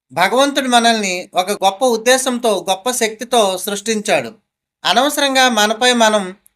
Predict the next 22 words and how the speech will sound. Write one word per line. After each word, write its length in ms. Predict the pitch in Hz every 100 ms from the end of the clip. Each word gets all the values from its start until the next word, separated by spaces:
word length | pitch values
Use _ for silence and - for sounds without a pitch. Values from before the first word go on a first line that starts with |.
| _
బాధను 380 | 160 185 226 247
మోపుకోవడం, 760 | 202 196 - 196 175 165 156 156 _ _ 170
మన 140 | 202
సామర్థ్యాన్ని 680 | 208 202 240 269 262 262 262
మనం 200 | 240 220 214
తక్కువ 240 | 175 233
అంచనా 420 | 233 214 214 208 196
వేసుకోవడం, 680 | 185 180 - 175 165 160 151 _ _ _ 190
ఇది 220 | 226 226
దేవుడిచ్చిన 600 | 160 214 254 262 254 240
ఈ 180 | 220 202
అద్భుతమైనటువంటి 1400 | 180 180 233 247 254 247 233 220 220 208 196 185 202 _ _ 135
జీవితాన్ని, 800 | 139 226 247 233 208 190 190 196 _ _ -
మన 160 | 180 180
వ్యక్తిత్వాన్ని 840 | 180 175 233 233 214 196 185 185 - 147
అవమానించడమే. 840 | 175 226 240 226 220 185 156 113 _ _ _ -
ఇది 160 | 180 220
నిజంగా 420 | 196 233 269 262
మహాపాపం. 800 | 214 196 226 220 196 190 170 117 _ _ _ _ - 139
ఆత్మన్యూనతా 760 | 185 262 277 269 269 262 262
భావం 520 | 214 220 214 185 180 - _ _ -
మనల్ని 600 | 160 214 240 214 185 180